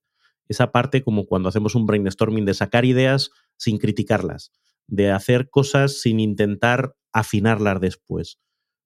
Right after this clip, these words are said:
Porque esa parte de afinación, de edición, de, de elegir cuál de estas cincuenta ideas que se me han ocurrido es la buena, o cómo la estructuro, cómo la de forma, ya vuelven a ser tareas de las que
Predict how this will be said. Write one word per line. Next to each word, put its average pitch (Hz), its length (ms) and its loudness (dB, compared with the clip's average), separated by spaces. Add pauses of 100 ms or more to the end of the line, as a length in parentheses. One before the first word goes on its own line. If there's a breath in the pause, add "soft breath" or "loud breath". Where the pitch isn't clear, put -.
Porque 120 220 2
esa 143 160 2
parte 147 220 0
de 139 60 4
afinación, 131 640 0
de 120 100 2
edición, 127 680 0
de, 98 500 0
de 101 80 2
elegir 101 400 0
cuál 123 180 2
de 120 160 0
estas 117 280 -2
cincuenta 110 420 0
ideas 104 220 0
que 104 80 -2
se - 80 -4
me 98 80 0
han 101 80 -2
ocurrido 101 340 -2
es 95 80 -2
la 95 80 -2
buena, 104 400 0 (380 soft breath)
o 90 120 -4
cómo 107 320 2
la 104 80 2
estructuro, 107 540 0
cómo 113 160 -2
la 117 60 2
de 117 80 0
forma, 139 280 -2 (220 loud breath)
ya 135 160 2
vuelven 147 300 2
a 139 40 2
ser 139 200 -2
tareas 135 500 2
de 113 220 2
las 104 200 2
que 101 440 -2